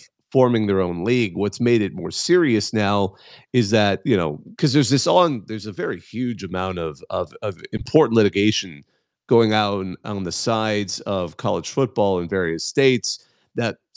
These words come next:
make it seem, and it seems to be the consensus everywhere at, at all the different athletic programs, uh, the conferences, the N C A A, that we're gonna reach a point where it's gonna be not just N I L, but an actual, some form of compensation.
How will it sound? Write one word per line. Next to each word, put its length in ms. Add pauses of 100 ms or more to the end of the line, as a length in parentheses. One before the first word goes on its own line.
make 480
it 100
seem, 340
and 120
it 180
seems 240
to 60
be 80
the 100
consensus 800
everywhere 480
at, 100 (160)
at 100
all 140
the 120
different 280
athletic 360
programs, 640 (380)
uh, 140
the 80
conferences, 720
the 100
N 100
C 320
A 60
A, 140
that 180
we're 80
gonna 220
reach 220
a 40
point 300
where 240
it's 140
gonna 260
be 300
not 200
just 180
N 100
I 160
L, 140
but 200
an 100
actual, 540 (240)
some 280
form 240
of 120
compensation. 720